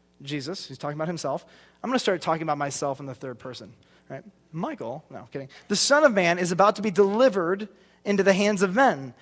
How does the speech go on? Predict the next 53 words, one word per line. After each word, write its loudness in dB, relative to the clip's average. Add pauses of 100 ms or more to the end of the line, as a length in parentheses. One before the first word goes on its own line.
(140)
and 0
they 6
will 4
kill -2
him, -2 (320)
and 2 (120)
he -2
will 2
be 2
raised 2
on -2
the -4
third 0
day." 2 (360)
And -4
what's -4
their -2
response? -6 (500)
And -10
they -6
were -8
greatly -10 (340)
distressed. -14
I -4
mean, 4
if 2
they 6
understood, 0
they -2
would 0
say, -2 (260)
"We, -4
we 0
get 6
it. 0
We 0
are 2
so 2
sorry, 2
but -6
we -2
get 2
it. -6
You -4 (260)
need -2
to -10
die 4
on -8
the -10
cross 0
for -6
our -4
sins, -4